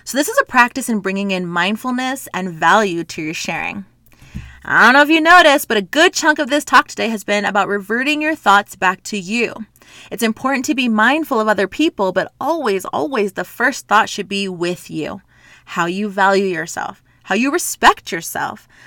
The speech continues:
how what you say and what you do is valuable and important. <laughs> As I'm saying all of this, I've used the word value a million times in this podcast, but it's really, really important to me that you understand the value of using your voice, speaking up,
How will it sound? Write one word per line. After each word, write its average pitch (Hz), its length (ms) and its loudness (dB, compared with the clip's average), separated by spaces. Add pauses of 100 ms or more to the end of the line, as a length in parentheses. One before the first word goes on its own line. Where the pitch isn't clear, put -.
(100)
how 226 160 0
what 247 180 -2
you 247 100 -6
say 262 540 -2
and 208 120 -4
what 214 140 -4
you 214 140 -6
do 202 340 -6
is 175 220 -8
valuable 175 560 -4
and 170 160 -8
important. 160 580 -8 (500)
<laughs> - 520 -4
As 214 200 2
I'm 285 240 2
saying 220 380 0
all 190 180 0
of 196 120 0
this, 185 260 -2 (340)
I've 262 160 2
used 349 220 6
the 415 80 4
word 403 220 4
value 262 360 6
a 254 120 4
million 247 480 2
times 247 280 4
in 254 60 -2
this 233 160 0
podcast, 226 560 4
but 269 100 -10
it's 302 140 0
really, 370 400 0
really 349 240 -2
important 311 440 4
to 294 100 -8
me 269 100 -4
that 226 80 -6
you 254 180 -8
understand 262 600 -2
the 262 100 -6
value 254 600 2
of 214 240 -2
using 277 400 -2
your 302 100 -2
voice, 202 320 -4
speaking 294 460 -4
up, 185 160 0